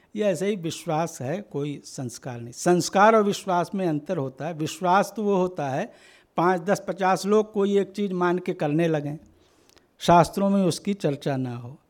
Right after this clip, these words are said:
संस्कार वो होता है जिसकी शास्त्रों में चर्चा हो और फिर वो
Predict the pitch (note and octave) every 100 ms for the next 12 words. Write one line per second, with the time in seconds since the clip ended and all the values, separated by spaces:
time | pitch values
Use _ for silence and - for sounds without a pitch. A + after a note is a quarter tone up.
0 | - - F3 F3 - G#3+ A#3 G#3 G#3+ F#3+
1 | G3+ A#3+ B3 G3+ F3 - - B3 G#3 F#3
2 | E3+ E3 G3 F#3+ G3 F#3+ E3+ C3 - F#3+
3 | E3+ A#3 C#4+ - _ _ _ _ _ _
4 | _ F3+ D#3+ A3 - - _ G#3+ B3 E3
5 | G3+ D4